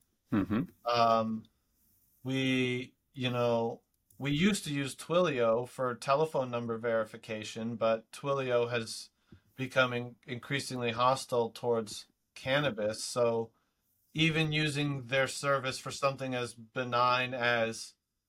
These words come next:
Speaker 2: you know, texting somebody a six-digit code so you can verify they've entered their phone number correctly is,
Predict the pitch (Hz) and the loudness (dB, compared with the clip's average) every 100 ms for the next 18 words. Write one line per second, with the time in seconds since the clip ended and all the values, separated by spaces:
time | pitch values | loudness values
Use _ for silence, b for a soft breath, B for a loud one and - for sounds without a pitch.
0 | _ _ 139 131 120 - 139 - 143 131 | _ _ -6 -4 -4 2 2 2 -4 -4
1 | - 131 127 120 113 - 127 - 127 117 | -2 0 0 -2 -2 -2 -6 -4 -6 -4
2 | 120 104 _ _ _ _ _ - 127 127 | -4 -8 _ _ _ _ _ 2 4 4
3 | 139 127 _ _ - 131 127 127 120 117 | 2 -4 _ _ -6 -4 -4 -4 -6 0
4 | 123 120 127 123 123 117 120 131 120 113 | 0 2 4 4 0 -4 -6 -6 -6 -4
5 | - 127 123 113 110 107 113 104 113 113 | -2 0 0 -2 -4 -4 -2 0 -2 -4
6 | 104 98 | -4 -8